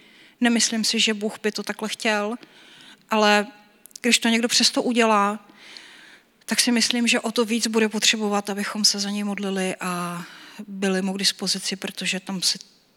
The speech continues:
jak si dají očekávat potíže v tom vztahu. Modlit se za toho partnera. Prostě,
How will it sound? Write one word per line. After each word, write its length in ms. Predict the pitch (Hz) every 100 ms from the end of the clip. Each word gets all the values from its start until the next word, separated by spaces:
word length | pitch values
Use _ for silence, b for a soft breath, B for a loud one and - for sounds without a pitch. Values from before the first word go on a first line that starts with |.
| -
jak 160 | 202
si 140 | - 196
dají 220 | 185 180
očekávat 640 | 175 - - 175 180 - - - _ _
potíže 480 | 185 - 185 180 180 _ b b b b b b b b
v 40 | -
tom 140 | 190
vztahu. 460 | - - 170 185 185 _ _ _ _ _ _ b b b b b - -
Modlit 240 | 214 190
se 120 | -
za 120 | 185 180
toho 220 | 185 185
partnera. 560 | 196 - 202 190 180 180
Prostě, 600 | 208 180 - - 208